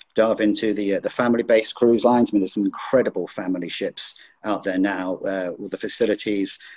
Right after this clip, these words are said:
um, and the safety aspect. You know, I think a, a family cruise, for me, I think is a lot safer than, than a land-based cruise, just with the, uh, all of the, uh, security, uh, protocols, um, that, that take place. And the kids clubs are brilliant as well.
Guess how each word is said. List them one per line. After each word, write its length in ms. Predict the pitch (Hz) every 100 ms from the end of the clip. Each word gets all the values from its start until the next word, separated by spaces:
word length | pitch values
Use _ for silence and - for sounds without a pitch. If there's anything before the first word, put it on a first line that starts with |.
| _
um, 420 | 110 110 107 101 113
and 180 | 135
the 60 | 110
safety 420 | - 123 - 123
aspect. 520 | 127 139 - 143 -
You 80 | 120
know, 240 | 98 95 95 120
I 80 |
think 220 | 110 107 107
a, 180 | 101 87
a 60 | 95
family 360 | 123 113 107
cruise, 560 | 104 117 107 101 - - _ _ _ _ _ _ -
for 160 | -
me, 120 | 101 110
I 80 | 101
think 160 | 107
is 60 | 101
a 40 |
lot 160 | 107 -
safer 420 | - 110 - 104
than, 240 | 101 95 - - _
than 100 | 107
a 80 | 104
land-based 720 | 107 120 120 - 127 120 -
cruise, 380 | - 120 113 107
just 180 | 110 -
with 80 | 101
the, 160 | 101
uh, 180 | 101 95 - - _ -
all 200 | 113 104
of 100 | 95
the, 120 | 101
uh, 180 | 95 90 80 -
security, 720 | - - 120 110 - 104 95
uh, 120 | 101
protocols, 840 | - 113 104 - 104 101 98 - 101
um, 280 | 101 98 92
that, 160 | 101
that 120 | 104
take 220 | - - -
place. 240 | 110 -
And 80 | 107
the 40 |
kids 220 | - 156
clubs 320 | - 117 104 98
are 40 |
brilliant 420 | - 95 95 98
as 120 | 98
well. 300 | 98 107 85